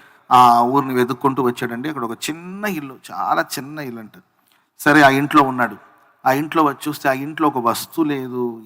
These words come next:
ఏమీ లేవండి. ఎప్పుడో వాళ్ళ తల్లిదండ్రులు ఎప్పుడో చనిపోయారు. దాదాపు పదహారు, పదిహేడు సంవత్సరాల తర్వాత వచ్చాడు ఆ ఇంటికి.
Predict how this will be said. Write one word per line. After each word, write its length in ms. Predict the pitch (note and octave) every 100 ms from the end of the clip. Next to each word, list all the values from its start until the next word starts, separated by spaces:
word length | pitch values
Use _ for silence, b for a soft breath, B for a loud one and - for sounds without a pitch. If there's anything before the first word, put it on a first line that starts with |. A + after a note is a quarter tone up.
| A2
ఏమీ 360 | D3 G3+ A3+
లేవండి. 320 | G3 D#3+ C#3+
ఎప్పుడో 280 | B2 - A#2+
వాళ్ళ 360 | C3+ F3+ F3 B2+
తల్లిదండ్రులు 440 | C3 C3 C#3 C3+
ఎప్పుడో 180 | A#2+ C3
చనిపోయారు. 840 | C#3+ B2+ C3 A#2+ G#2 _ _ _
దాదాపు 260 | G#2 B2 B2+
పదహారు, 280 | A#2+ A#2+ B2
పదిహేడు 260 | A#2+ A2+
సంవత్సరాల 280 | G#2 A#2+ D#3
తర్వాత 260 | D3+ C#3 C3+
వచ్చాడు 400 | A#2+ C3+ B2+ A2+
ఆ 40 |
ఇంటికి. 420 | A2 A#2+ B2+ B2